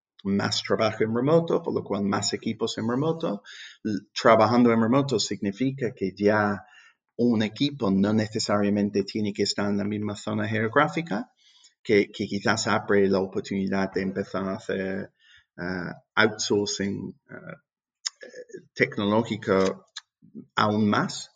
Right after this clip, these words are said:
eh, en, en ese sentido, porque las, las empresas, por lo menos las empresas de desarrollo informático, son los que suelen tener más, eh, personas tra-, o antes tenían más personas trabajando en remoto, por lo cual, pues, ya aún más, ¿no?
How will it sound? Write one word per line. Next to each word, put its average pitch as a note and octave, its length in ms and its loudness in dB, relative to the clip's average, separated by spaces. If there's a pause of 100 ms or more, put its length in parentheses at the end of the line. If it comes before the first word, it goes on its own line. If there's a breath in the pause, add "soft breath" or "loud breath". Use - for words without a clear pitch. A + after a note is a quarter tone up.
(100)
eh, G#2 280 -10
en, G#2 240 -8
en G#2+ 120 -6
ese G2+ 220 -4
sentido, A2+ 440 -4
porque - 200 -4
las, F#2+ 320 -2
las G2 300 -2
empresas, G#2 920 2 (320 loud breath)
por G2 100 -2
lo G2 80 4
menos G#2+ 200 4
las F#2+ 160 2
empresas F#2+ 400 -2
de G2+ 100 2
desarrollo G#2 800 2
informático, C3 840 -2 (320 loud breath)
son A2 340 0
los G#2+ 220 0
que A2 640 0 (200)
suelen A#2 640 4
tener A#2 360 0
más, A#2 600 -2 (380 soft breath)
eh, G#2 280 -4 (100)
personas G#2+ 480 0
tra-, - 180 -4 (240)
o G#2 280 -6
antes B2+ 420 0
tenían G2 320 -2
más G2 200 -2
personas G#2+ 500 -6
trabajando F#2 440 -4
en F2+ 80 -6
remoto, F#2+ 380 -8
por - 160 -20
lo G2 60 -20
cual, G2+ 360 -14
pues, F#2+ 220 -16
ya F#2+ 280 -6
aún G2+ 360 -16
más, G2 320 -10
¿no? - 140 -18